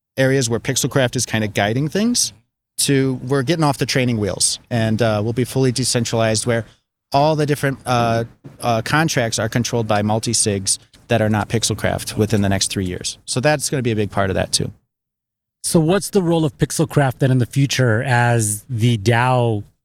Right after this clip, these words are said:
Speaker 2: fully decentralizes?
Speaker 1: Yeah, we're excited to just be one of many members within the dao. Um,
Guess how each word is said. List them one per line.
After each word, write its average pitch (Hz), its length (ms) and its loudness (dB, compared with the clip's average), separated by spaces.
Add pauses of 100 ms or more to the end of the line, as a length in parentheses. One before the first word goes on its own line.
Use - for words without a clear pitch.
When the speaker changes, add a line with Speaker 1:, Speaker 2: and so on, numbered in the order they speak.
(180)
Speaker 2:
fully 131 220 4
decentralizes? 101 960 -2
Speaker 1:
Yeah, 113 200 -2
we're 139 200 2
excited 156 440 0
to 139 100 -2
just 139 240 0
be 131 160 0
one 127 220 0
of 117 120 -2
many 123 220 0
members 135 540 0
within 120 320 0
the 147 80 2
dao. 156 360 0 (440)
Um, 113 600 0